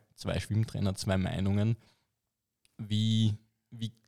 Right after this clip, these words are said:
haben die kommuniziert? Hast du dem Sebastian gesagt, "Ich hab da so ein technisches Leitbild, das es zu erfüllen gibt"? Hat er,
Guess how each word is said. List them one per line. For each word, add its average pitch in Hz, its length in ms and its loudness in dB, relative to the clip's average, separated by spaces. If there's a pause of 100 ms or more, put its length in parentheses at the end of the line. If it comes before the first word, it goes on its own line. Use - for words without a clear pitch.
(120)
haben 113 180 4
die 135 140 -2
kommuniziert? 143 720 -2
Hast 117 240 -2
du 131 240 0
dem 110 220 -4
Sebastian 110 500 -2
gesagt, 113 320 -4
"Ich 110 120 -12
hab 101 140 -4
da 104 100 -2
so 107 120 -4
ein 98 160 -4
technisches 104 480 -4
Leitbild, 95 500 -8
das 98 100 -6
es 98 120 -8
zu 98 140 -6
erfüllen 123 440 -2
gibt"? - 320 -8
Hat - 160 -8
er, 98 320 -2